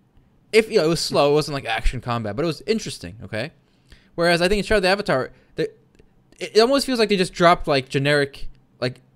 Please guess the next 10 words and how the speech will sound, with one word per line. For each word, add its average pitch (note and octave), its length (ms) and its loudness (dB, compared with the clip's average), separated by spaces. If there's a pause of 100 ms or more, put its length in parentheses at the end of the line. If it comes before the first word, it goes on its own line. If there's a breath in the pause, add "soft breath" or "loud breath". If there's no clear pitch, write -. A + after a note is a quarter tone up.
they're D3 100 -2
using, E3+ 260 2
like, D#3 140 -2
the B2+ 60 -6
Unity C3 580 -2 (140)
default C3 420 -4
combat G2+ 360 -8
almost, F#2+ 320 -14
right? A2 160 -4
Like, A2+ 200 -6